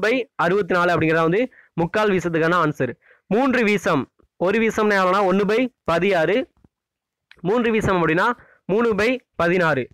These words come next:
ஆக்சுவலா வந்து ஒண்ணு by பதினாறு, ஒண்ணு by பதினாறு, ஒண்ணு by பதினாறு, அந்த மாதிரி மூணு by பதினாறு. So, இந்த மாதிரி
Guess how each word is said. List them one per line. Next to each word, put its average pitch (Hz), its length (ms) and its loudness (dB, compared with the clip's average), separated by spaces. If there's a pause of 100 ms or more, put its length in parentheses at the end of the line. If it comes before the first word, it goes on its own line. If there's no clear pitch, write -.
(140)
ஆக்சுவலா 185 320 0
வந்து 180 180 0
ஒண்ணு 185 160 0
by 185 160 0
பதினாறு, 170 280 2 (100)
ஒண்ணு 175 200 0
by 185 140 0
பதினாறு, 165 340 0
ஒண்ணு 175 160 0
by 175 140 0
பதினாறு, 156 280 0
அந்த 147 120 -2
மாதிரி 180 160 0 (380)
மூணு 214 280 0
by 202 160 0
பதினாறு. 156 320 0 (220)
So, 175 140 -2
இந்த 180 140 0
மாதிரி 202 140 0